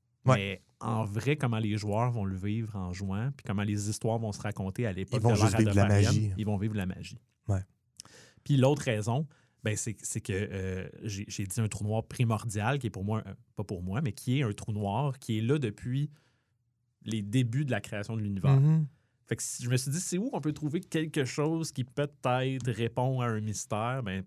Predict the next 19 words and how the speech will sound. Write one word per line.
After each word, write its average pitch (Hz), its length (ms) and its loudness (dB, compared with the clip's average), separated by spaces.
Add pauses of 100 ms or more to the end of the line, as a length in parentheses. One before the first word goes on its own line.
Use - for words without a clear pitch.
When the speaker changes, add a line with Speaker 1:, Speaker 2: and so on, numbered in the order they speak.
Speaker 2:
probablement 120 500 0
dans 123 120 -2
quelque 101 240 -8
chose 110 200 -4
de 104 80 -2
très 107 340 -2
ancien, 101 460 -2 (420)
puis - 80 -8
dans 107 100 -2
quelque 104 220 -6
chose 113 240 -4
qui - 100 -6
est - 140 -8
inaccessible. 101 640 -6
Comment 101 180 -4
on 98 40 -6
fait 120 120 -6
pour 104 140 -10
aller 92 200 -6